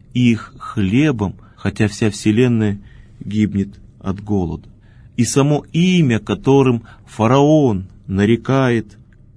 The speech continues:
Иосифа, по-египетски звучит Цафнаф Паниах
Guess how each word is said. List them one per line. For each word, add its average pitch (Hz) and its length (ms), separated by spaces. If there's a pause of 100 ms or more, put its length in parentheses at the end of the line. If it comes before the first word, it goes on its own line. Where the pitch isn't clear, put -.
Иосифа, 120 760 (380)
по-египетски 127 760
звучит 123 540 (480)
Цафнаф 139 720 (100)
Паниах 135 680